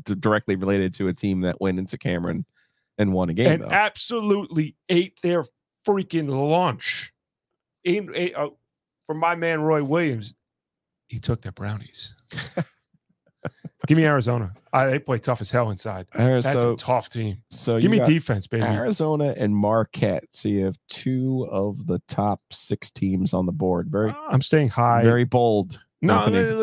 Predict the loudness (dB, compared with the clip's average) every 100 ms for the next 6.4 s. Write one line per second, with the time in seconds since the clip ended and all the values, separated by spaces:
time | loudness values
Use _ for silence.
0 | 2 2 -2 -6 0 2 4 2 2 0
1 | 2 2 2 2 0 2 2 2 0 -2
2 | -2 -2 -2 -2 -4 -6 -4 -4 -2 0
3 | 0 0 -4 -2 -2 0 -4 -4 -4 -4
4 | -2 -2 -4 -6 _ _ 4 4 2 0
5 | -2 -6 _ 2 4 6 6 4 2 2
6 | 0 -4 -10